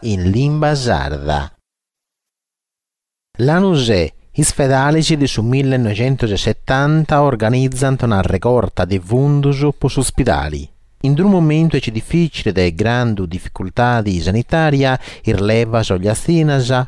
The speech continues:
fa intaggare po' vari donazioni agli ospedali della Nusè. Gesto bello de solidarietà e può mostrare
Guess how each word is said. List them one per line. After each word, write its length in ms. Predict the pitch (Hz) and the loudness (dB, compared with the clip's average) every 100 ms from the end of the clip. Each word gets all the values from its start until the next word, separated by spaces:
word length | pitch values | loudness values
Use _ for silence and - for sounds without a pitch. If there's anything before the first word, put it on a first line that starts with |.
| - | -4
fa 140 | 127 | 0
intaggare 840 | 170 175 180 160 135 117 113 127 135 - | 2 2 0 0 0 0 2 0 -2 -2
po' 200 | 131 120 | -2 0
vari 360 | 123 123 95 | 0 0 -2
donazioni 760 | 82 113 147 - 123 104 92 98 | -2 -2 -2 -2 0 0 0 0
agli 220 | 98 113 | -2 -4
ospedali 580 | 120 - 135 131 160 190 | -4 -4 -2 0 -2 -2
della 200 | 110 117 | -2 0
Nusè. 500 | 127 117 80 78 71 - - - - | 0 -2 -4 -6 -6 -12 -20 -18 -14
Gesto 400 | 92 107 95 - 87 | -4 -2 0 -2 -4
bello 440 | 87 104 120 135 135 139 | 0 0 2 0 0 -2
de 180 | 110 90 | -2 -2
solidarietà 800 | - 87 82 82 85 107 120 131 | -4 -6 -4 -4 -2 0 0 0
e 180 | 139 139 | 0 0
può 160 | - | -2
mostrare 640 | 90 104 - 147 127 98 | -4 -4 -4 -2 0 0